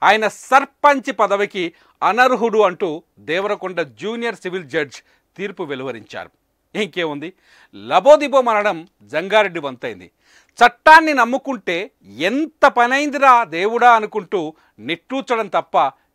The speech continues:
చేసేదేమీ లేదంటూ స్థానికుల ముందు వాపోయాడు జంగారెడ్డి.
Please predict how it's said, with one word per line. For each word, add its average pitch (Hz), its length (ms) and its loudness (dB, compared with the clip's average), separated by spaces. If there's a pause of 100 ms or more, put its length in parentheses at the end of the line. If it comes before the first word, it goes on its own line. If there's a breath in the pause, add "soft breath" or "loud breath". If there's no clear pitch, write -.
(120)
చేసేదేమీ 165 680 -8
లేదంటూ 151 680 -6 (280 soft breath)
స్థానికుల 185 520 -8
ముందు 165 220 -10
వాపోయాడు 127 560 -8
జంగారెడ్డి. 98 560 -14